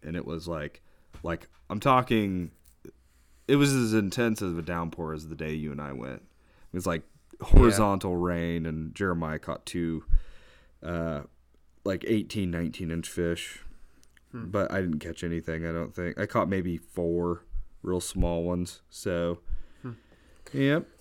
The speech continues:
Speaker 2: Um, let's see here. Then we did the overnighter on October fifth and sixth on Sugar. That was a really fun trip. That was, uh, well, for me it <laughs> was.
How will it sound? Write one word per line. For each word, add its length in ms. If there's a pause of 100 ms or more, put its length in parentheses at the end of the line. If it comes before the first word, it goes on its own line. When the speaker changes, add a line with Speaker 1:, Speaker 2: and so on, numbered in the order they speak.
(400)
Speaker 2:
Um, 580 (1400)
let's 160
see 160
here. 440 (420)
Then 140
we 100
did 240
the 280
overnighter 640
on 260
October 540
fifth 640 (520)
and 80
sixth 640 (200)
on 100
Sugar. 400
That 220
was 140
a 60
really 300
fun 280
trip. 400 (1120)
That 200
was, 260
uh, 320 (220)
well, 260
for 160
me 200
it 80
<laughs> 180
was. 340